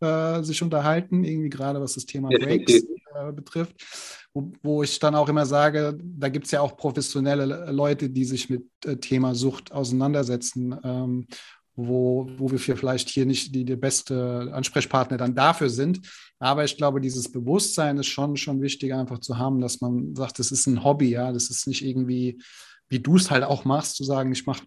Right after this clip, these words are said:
Speaker 1: das Geld von meiner Musik, das nehme ich dafür, aber mein Ge-, Festgehalt, das, das, äh, fasse ich nicht an, das gehört der Familie und, ähm, für Kind, Frau et cetera pp. Ja.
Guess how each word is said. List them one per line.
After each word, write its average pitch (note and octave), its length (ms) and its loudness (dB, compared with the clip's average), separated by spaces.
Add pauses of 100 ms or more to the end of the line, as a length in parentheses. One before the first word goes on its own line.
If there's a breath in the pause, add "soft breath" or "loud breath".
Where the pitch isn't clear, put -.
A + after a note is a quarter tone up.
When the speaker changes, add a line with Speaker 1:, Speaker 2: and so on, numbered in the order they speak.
Speaker 1:
das C3+ 180 -6
Geld C#3+ 200 0
von C#3 120 0
meiner C3+ 240 2
Musik, C3 600 0
das - 200 -8
nehme D3+ 180 2
ich D#3 100 -2
dafür, F#3 460 4
aber A#2+ 400 -2
mein B2 560 -6
Ge-, B2 140 -8
Festgehalt, B2+ 720 -2
das, A2+ 300 -8 (520 soft breath)
das, - 320 -4
äh, B2 140 -6
fasse B2+ 240 -2
ich - 100 -4
nicht C3 160 -4
an, B2+ 160 -2
das - 300 -6
gehört A#2 220 -2
der A2 80 -4
Familie B2 480 0
und, A#2 320 -6
ähm, A#2+ 520 -8 (280)
für B2+ 140 -10
Kind, B2+ 380 -2
Frau A#2+ 460 -6
et A#2+ 100 -10
cetera B2 340 -12
pp. A#2+ 300 -18
Ja. A#2+ 240 -12